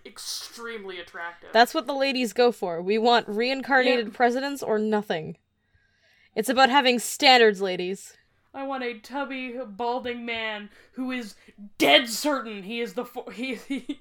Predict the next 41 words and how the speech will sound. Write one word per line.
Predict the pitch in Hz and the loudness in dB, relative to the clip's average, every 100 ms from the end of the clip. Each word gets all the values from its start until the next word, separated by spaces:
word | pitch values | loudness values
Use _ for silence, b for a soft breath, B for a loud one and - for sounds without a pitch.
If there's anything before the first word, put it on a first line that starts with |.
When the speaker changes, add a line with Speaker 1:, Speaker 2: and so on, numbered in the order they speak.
| - | -12
Speaker 1:
he | 262 | -12
is | 254 233 | -10 -12
a | 226 | -10
long | 226 233 240 | -6 -6 -6
dead | 226 202 | -8 -10
president. | 226 202 190 180 196 294 - 269 - | -8 -10 -10 -6 -6 -6 -10 -10 -12
Speaker 2:
<laughs> | - 254 | -20 -14
Speaker 1:
That's, | - 262 247 - - - b b | -6 -6 -6 -12 -20 -20 b b
that's | 294 294 294 | 0 0 0
what | 240 | -6
does | 196 240 214 | -4 -4 -6
it | - | -14
for | 208 | -14
me. | 196 214 | 2 4
Speaker 2:
I | |
demand | 208 240 240 226 | 4 4 4 4
Andrew | 220 240 240 247 | 4 2 2 0
Jackson | 233 240 - 254 | 4 4 2 -2
or | 220 | 0
nothing. | 208 208 208 165 165 185 - - - _ _ _ _ _ | 0 -2 -4 -8 -8 -16 -20 -20 -20 _ _ _ _ _
Speaker 1:
The | 233 294 | -8 -6
resulting | 262 320 427 440 403 381 - | -4 -2 0 -2 -2 -6 -4
article, | 240 269 - 185 175 285 _ _ | -2 -2 -4 -8 -8 -10 _ _
published | 240 247 285 - | -6 -6 -8 -10
in | 233 | -12
the | 233 - _ _ _ | -14 -18 _ _ _
Alta | 220 269 294 269 | -6 -4 -6 -8
California, | - 214 202 - 254 240 170 160 160 _ _ _ | -6 -8 -8 -10 -8 -8 -10 -12 -16 _ _ _
made | 226 226 | -10 -8
sport | 196 - 294 330 233 | -10 -14 -10 -10 -10
of | 202 | -8
both | 208 196 | -8 -10
Coombs | - 233 202 190 - | -14 -12 -10 -12 -10
and | 302 370 277 | -6 -4 -4
Norton | 190 175 175 - | -6 -8 -14 -12
and | 220 | -10
implied | 233 - 180 180 | -10 -8 -8 -8
that | 175 | -12
they | 175 | -14
were | 160 160 | -12 -16
insane. | 160 - 269 240 160 | -18 -12 -10 -8 -12